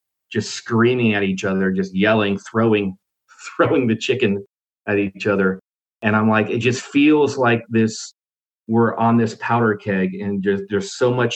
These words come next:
tension. Um, what was it? Just, <laughs> we're losing, uh, unemployment insurance is gonna be running out for people, you know,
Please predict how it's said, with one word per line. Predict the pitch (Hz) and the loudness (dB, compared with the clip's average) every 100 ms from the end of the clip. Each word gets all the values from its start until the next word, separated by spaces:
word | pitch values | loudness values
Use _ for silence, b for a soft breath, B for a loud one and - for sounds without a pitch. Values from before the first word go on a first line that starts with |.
| - | -6
tension. | 120 113 113 101 95 B B - | 0 0 2 -2 -2 B B -4
Um, | 107 104 101 101 | 0 2 2 2
what | 117 | 2
was | 113 110 | 2 0
it? | 95 117 | -4 -2
Just, | 113 117 117 113 - | -2 -2 -4 -4 -6
<laughs> | - 123 | -4 0
we're | 131 | 2
losing, | 123 135 131 123 | 2 2 2 0
uh, | 117 110 120 | 2 0 0
unemployment | 127 120 135 135 127 | -2 0 0 2 2
insurance | 104 98 104 92 92 | 0 -2 0 -2 -4
is | 95 | -6
gonna | 104 101 | -4 -2
be | 98 95 95 | 0 0 0
running | 101 95 95 | 0 0 0
out | 92 92 | -2 -4
for | 92 | -6
people, | 95 95 92 92 - _ _ _ _ - | -2 -2 -4 -8 -12 _ _ _ _ -2
you | 98 | 0
know, | 95 92 | 2 2